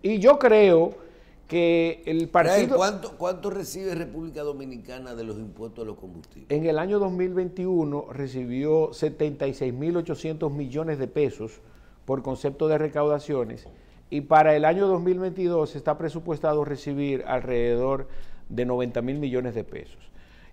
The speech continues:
Speaker 1: Y, y es importante que la gente sepa, y ojalá y, y alguien del P R M le envíe esto al presidente. La intención del P R D, al margen de los intereses políticos que tenemos y que son legítimos,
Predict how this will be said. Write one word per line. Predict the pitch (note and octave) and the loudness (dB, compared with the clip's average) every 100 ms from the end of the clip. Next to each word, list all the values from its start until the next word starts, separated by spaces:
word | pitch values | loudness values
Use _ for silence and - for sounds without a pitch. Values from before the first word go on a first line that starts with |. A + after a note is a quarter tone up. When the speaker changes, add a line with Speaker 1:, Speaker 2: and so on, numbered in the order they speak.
| - | -2
Speaker 1:
Y, | G#3 A3 | -2 -2
y | G3 G3 | 2 4
es | G3 | 4
importante | A3+ A3 G#3 G#3+ G#3 | 2 2 4 2 4
que | |
la | G3 | 4
gente | F#3+ F#3+ | 4 2
sepa, | - D3 C#3+ - | 0 0 0 -2
y | D#3+ | 2
ojalá | E3+ E3 E3+ G3+ G#3+ | 4 4 6 8 8
y, | G3+ | 4
y | G3+ E3+ E3+ | 0 -2 2
alguien | F#3 F3 E3 E3 D#3+ | 4 2 0 -4 -2
del | C#3+ | -4
P | C3+ D#3+ E3 | 2 4 4
R | D3+ C#3+ C#3 | 2 2 2
M | D3 C#3+ | 2 2
le | C3+ | 0
envíe | B2 B2 C#3+ | -2 -2 0
esto | C3 C3 - B2+ | 0 -2 -2 -2
al | - A#2+ | -2 -4
presidente. | B2 - G#2 F#2+ F2 - - - - - | -6 -6 -8 -8 -10 -14 -20 -20 -20 -6
La | B2+ D#3 | 2 4
intención | D#3+ E3+ D#3+ G#3+ A#3+ | 4 -2 2 4 4
del | A3 | 2
P | G3 | 2
R | F#3 F3+ | 0 2
D, | F3 E3+ | 2 4
al | D#3 | 2
margen | D3 E3 F#3 | 2 0 0
de | |
los | F#3 D#3 | -2 -2
intereses | E3 D3+ D3 E3+ | -2 -2 -2 -2
políticos | D3+ D3 D3+ C#3+ D3 | 0 0 -2 -4 -6
que | D#3 | -4
tenemos | C#3+ C3 D3 D3 C3 A#2+ | -4 -2 -2 -2 -2 -6
y | B2+ | -8
que | A2+ | -6
son | C#3+ | -6
legítimos, | D3+ B2+ A#2+ G#2 G#2 G2+ | -6 -4 -8 -8 -12 -14